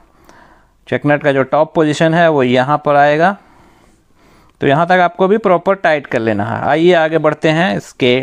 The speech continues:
ये है वाल्व बॉडी, यानी बॉटम वाला पोजीशन जो है उसको वाल्व बॉडी बोलते हैं, वाल्व का बॉडी है।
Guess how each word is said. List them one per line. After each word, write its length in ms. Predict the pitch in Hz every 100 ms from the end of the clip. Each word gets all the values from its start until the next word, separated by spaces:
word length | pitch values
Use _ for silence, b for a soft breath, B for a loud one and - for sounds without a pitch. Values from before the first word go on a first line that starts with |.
| - _ _ _ _ _ _ _ _ _ _ -
ये 180 | 143
है 100 | 151 127
वाल्व 460 | 123 135 165 175
बॉडी, 360 | 170 175 180 226 - B B B -
यानी 260 | 123 117 113
बॉटम 360 | 120 151 175
वाला 200 | 175 165
पोजीशन 500 | 160 - 135 135 156
जो 60 | 151
है 60 |
उसको 240 | 143 - 123
वाल्व 260 | 127 151 - 151
बॉडी 300 | 123 143 156
बोलते 360 | 151 147 165
हैं, 220 | 156 170 - -
वाल्व 220 | 117 123
का 160 | - 127
बॉडी 260 | 123 147
है। 220 | 147 165